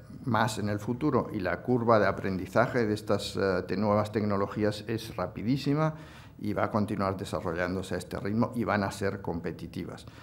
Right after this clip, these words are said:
Lo ideal para mí es tener un mix equilibrado, ¿eh? Y en este mix equilibrado, la, la última parte de la pregunta, el, la, la energía eólica offshore tiene que estar presente,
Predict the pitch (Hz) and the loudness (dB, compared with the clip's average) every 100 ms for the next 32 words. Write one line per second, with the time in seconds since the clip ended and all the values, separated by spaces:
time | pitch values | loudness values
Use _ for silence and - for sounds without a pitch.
0 | - - - - 113 123 120 131 175 170 | -20 -20 -10 2 6 8 10 8 8 8
1 | 131 120 135 151 135 127 110 117 117 110 | 8 8 6 4 2 4 6 6 4 6
2 | 127 127 - 113 - 92 90 90 87 - | 4 2 -6 -8 -6 -4 -2 2 0 -2
3 | - - - - - - 139 - - - | -8 -14 -20 -16 -10 -8 -8 -10 -18 -20
4 | - - 127 117 139 - 151 156 156 127 | -20 -4 2 6 6 6 4 6 4 4
5 | 123 117 123 127 139 - 110 101 98 98 | 4 6 8 8 6 4 2 2 2 0
6 | - - 113 110 107 107 104 107 107 104 | -8 -8 -6 -4 0 2 4 2 2 4
7 | 101 107 110 117 113 117 117 113 110 107 | 4 4 2 4 4 2 2 0 0 2
8 | 104 98 98 95 98 110 95 90 90 92 | 2 2 2 2 0 0 2 2 2 -2
9 | 101 95 - 131 127 - 113 110 117 107 | -4 -4 -2 2 2 2 2 4 4 4
10 | - - - 120 - - - 127 - - | 0 -2 0 -4 -4 -2 4 4 4 -4
11 | - - - - 113 120 107 - - - | -18 -20 -16 0 4 6 4 -2 -10 -6
12 | 90 80 - - - - 87 - 90 78 | -2 -2 -4 -14 -16 -12 -10 -4 -4 -6
13 | - | -12